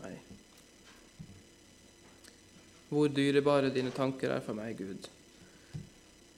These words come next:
Så vi kan se fra Bibelen, Bibelen har et helt annet syn på, på, på menneskeverdet enn,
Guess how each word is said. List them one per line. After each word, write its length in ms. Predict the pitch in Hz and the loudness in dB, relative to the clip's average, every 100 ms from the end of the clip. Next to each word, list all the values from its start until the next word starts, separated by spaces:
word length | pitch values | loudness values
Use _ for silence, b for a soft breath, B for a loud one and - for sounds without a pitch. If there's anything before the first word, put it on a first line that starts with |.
| - - - | -20 -20 -6
Så 140 | 135 | -4
vi 140 | 131 131 | -2 -2
kan 80 | 135 | -4
se 160 | 135 139 | -2 -2
fra 220 | 139 131 - | 0 -2 -2
Bibelen, 640 | - 143 151 143 139 151 - - | -2 2 4 4 2 -2 -6 -4
Bibelen 380 | 143 151 143 139 | 0 2 2 2
har 160 | 139 | 0
et 140 | 143 139 | 0 0
helt 220 | 139 139 | -2 -2
annet 540 | 139 135 123 85 - - - | 0 0 0 -2 -8 -12 -4
syn 300 | 139 135 127 | 0 0 -2
på, 220 | - 98 90 - - - - - - | -4 -4 -6 -12 -20 -18 -16 -12 -6
på, 120 | - 120 - - - - | -4 -4 -6 -10 -14 -10
på 140 | 143 131 | -4 -2
menneskeverdet 600 | 131 135 131 127 120 104 | -2 -2 -2 -2 -2 -4
enn, 220 | 117 104 | -6 -8